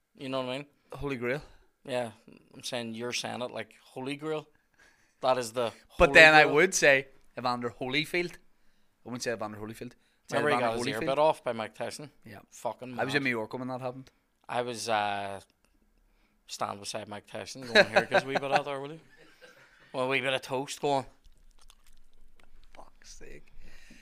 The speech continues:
Speaker 1: Would you eat a human ear if you had to? Like,
Speaker 2: Give
Speaker 1: if you
Speaker 2: me,
Speaker 1: had
Speaker 2: gi-,
Speaker 1: to.
Speaker 2: give me the circumstance.
Speaker 1: You're starving. Your mate's ear falls off. Do you eat it?
Speaker 2: How far away are we from Nando's?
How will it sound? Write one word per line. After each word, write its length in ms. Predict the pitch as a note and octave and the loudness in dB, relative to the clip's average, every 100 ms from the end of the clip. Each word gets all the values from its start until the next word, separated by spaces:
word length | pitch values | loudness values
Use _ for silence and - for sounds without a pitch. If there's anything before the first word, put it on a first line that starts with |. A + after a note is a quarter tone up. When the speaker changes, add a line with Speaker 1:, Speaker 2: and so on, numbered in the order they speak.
| - - - - | -20 -20 -18 -10
Speaker 1:
Would 160 | D#3+ | -2
you 80 | F#3 | 0
eat 80 | G3 | 2
a 40 | |
human 300 | F#3+ D#3+ D3+ | 0 -2 -4
ear 220 | C#3+ F3 | -4 -4
if 100 | G3 | -4
you 80 | F3 | -6
had 160 | D#3+ - | -10 -10
to? 120 | A3+ - _ - - - - - - _ _ _ _ _ _ _ - _ | -14 -18 _ -20 -20 -20 -20 -20 -20 _ _ _ _ _ _ _ -20 _
Like, 100 | - | 4
Speaker 2:
Give 60 | D#3 | 6
Speaker 1:
if 60 | D3+ | 8
you 60 | |
Speaker 2:
me, 40 | C#3+ | 10
Speaker 1:
had 140 | D3+ | 10
Speaker 2:
gi-, 80 | G#3 | 10
Speaker 1:
to. 140 | E3 | 4
Speaker 2:
give 180 | C#3+ G3+ | 8 8
me 140 | G3 | 8
the 80 | F#3 | 4
circumstance. 800 | F3 D3 B2 C3+ D#3+ D3 - - - _ | 4 0 -2 -4 -4 -2 -6 -8 -14 _
Speaker 1:
You're 80 | C3+ | -4
starving. 680 | - - B2+ B2 C3 C3 A#2 - _ _ | 0 6 8 8 4 -8 -10 -20 _ _
Your 120 | - B2 | -12 -6
mate's 280 | A#2+ A2+ B2+ | -4 -4 -4
ear 140 | G#2+ | -6
falls 320 | - A2 A2 | -6 -10 -6
off. 280 | A#2+ A#2+ - | -4 -6 -8
Do 80 | A#2 | -10
you 80 | G#2+ | -10
eat 60 | |
it? 80 | A2 - - D#5 - E5+ - - C6+ C6+ - - C6+ - - - - - - - | -10 -12 -14 -14 -14 -14 -16 -18 -18 -18 -18 -18 -20 -20 -20 -20 -20 -20 -20 -20
Speaker 2:
How 220 | - C#3 D#3+ | 4 8 8
far 240 | D3 C3+ | 6 4
away 160 | C3+ C3 | 4 2
are 140 | B2+ | 2
we 80 | B2+ | -2
from 180 | B2+ B2 | -6 -6
Nando's? 520 | A#2+ B2 C#3+ - | -6 -4 -6 -8